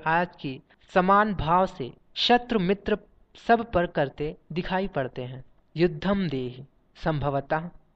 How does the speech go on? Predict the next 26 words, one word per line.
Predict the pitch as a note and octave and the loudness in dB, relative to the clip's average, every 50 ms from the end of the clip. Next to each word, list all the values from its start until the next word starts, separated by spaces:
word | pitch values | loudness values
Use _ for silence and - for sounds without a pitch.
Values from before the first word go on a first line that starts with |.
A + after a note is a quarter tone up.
| _ _ | _ _
उनका | E3+ F3 F3+ F3 G3+ G3 | -6 -4 -2 0 -2 -2
बीज | D#3+ C3 - D3 E3+ D#3+ D3+ D3 - - | -2 -2 -2 -2 -2 -2 -4 -6 -6 -6
भाव | - C#3+ C3+ C3+ C#3 C3+ | -6 -4 -4 -4 -4 -6
है। | C3+ B2 - - _ _ | -8 -12 -16 -18 _ _
बहरहाल, | D3+ C3+ D#3 C3+ F3 F3+ F3 E3 F3+ F3+ F#3+ G3+ G3+ - _ _ _ _ _ _ _ | 2 2 4 6 6 4 4 4 0 0 0 -2 -6 -12 _ _ _ _ _ _ _
बात | D#3 C3 E3+ F#3 F#3+ A3+ A#3+ A#3+ - - | 0 2 4 6 6 4 2 2 -2 -2
उनके | G3+ G3+ G3+ - B3 B3 | -2 -2 0 2 2 2
प्रकाशित | B3 - G#3 - - F#3+ F3+ F#3+ F#3+ - C4 C4 - | 6 4 4 4 6 4 4 4 4 0 -4 -4 0
संकलनों | - G3+ F3+ E3 - F3+ F3 F#3 F#3+ G#3 A#3 A3+ | 0 0 0 2 2 2 2 2 2 2 2 2
की | A3+ A#3 F#3 | 0 -4 -6
करें | - - D#3+ D#3+ F#3+ G#3+ G3+ | 0 2 2 2 2 0 0
तो | G#3 G3+ F#3+ - | -2 -2 -2 -2
इन | F#3+ F#3 F3+ | -2 -6 -6
चार | - - F3 E3+ F3 F3 - - - | -2 2 2 2 2 2 -2 -4 -6
पुस्तकों | D3+ C#3+ - - E3 - - A3 A#3+ A3+ | -6 -6 -2 -4 -4 0 2 2 2 2
से | - F3+ D3+ | 0 -2 -2
पहले | - - D3 D#3+ E3 E3 F3 | -2 -2 -2 0 0 -2 -2
दो | D#3+ D3 D#3+ D#3 | 0 0 0 0
हज़ार | D#3+ D3+ D#3+ D3 C#3 - - | 2 2 0 0 0 -2 -2
पाँच | D3 D#3 E3 - - | 0 0 0 0 -2
में | F3+ E3 | -4 -4
प्रकाशित | C#3 - D3 C3+ - D3 C#3+ C#3 - G#3+ A3 - - - - - - - - - - | -2 -2 -4 0 2 0 0 2 0 -2 -2 -4 -6 -16 -18 -18 -18 -18 -18 -4 2
आलोचक | D#3+ E3 F3+ F3+ F#3+ G3 F#3+ - A3+ A3 - G#3+ | 2 4 6 6 4 4 4 2 0 0 0 -4
के | - - E3+ | -2 -2 -2
मुख | C#3 C3+ D3+ F#3 F#3 - | -2 0 -2 -4 -4 -4
से | - - G3+ G3+ G3+ | -4 -2 -2 -2 -2